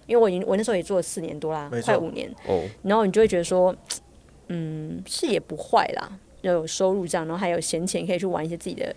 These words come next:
Speaker 1: 有兴趣什么的。所以后，但后来我就觉得说，哎，还是，还是
Speaker 3: 认真搞一下。
Speaker 1: 对，还是要离职好了，对。
Speaker 3: 嗯。
Speaker 1: 所以那时候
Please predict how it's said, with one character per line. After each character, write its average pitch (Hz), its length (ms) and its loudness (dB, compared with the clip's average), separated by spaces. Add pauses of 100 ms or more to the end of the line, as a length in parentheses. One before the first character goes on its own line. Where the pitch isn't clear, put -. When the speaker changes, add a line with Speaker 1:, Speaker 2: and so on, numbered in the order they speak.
(140)
Speaker 1:
有 170 180 -2
兴 180 260 -2
趣 165 220 -4
什 - 140 -6
么 - 100 -14
的。 - 120 -10 (1200)
所 - 200 2
以 190 140 6
后， - 240 -2
但 240 180 6
后 247 80 6
来 196 80 8
我 170 80 4
就 185 80 2
觉 185 100 0
得 165 80 0
说， 180 120 -2
哎， 185 60 -4
还 175 220 -4
是， 185 340 0 (560)
还 180 160 0
是 156 100 10
Speaker 3:
认 127 80 2
真 120 180 4
搞 90 160 2
一 92 40 -2
下。 113 120 4
Speaker 1:
对， 196 280 8
还 180 100 0
是 190 60 2
要 214 120 4
离 165 180 -2
职 175 180 -6
好 - 180 -4
了， - 220 -6
对。 - 200 0
Speaker 3:
嗯。 170 60 -6
Speaker 1:
所 214 120 0
以 - 20 0
那 226 120 2
时 214 120 -4
候 180 320 4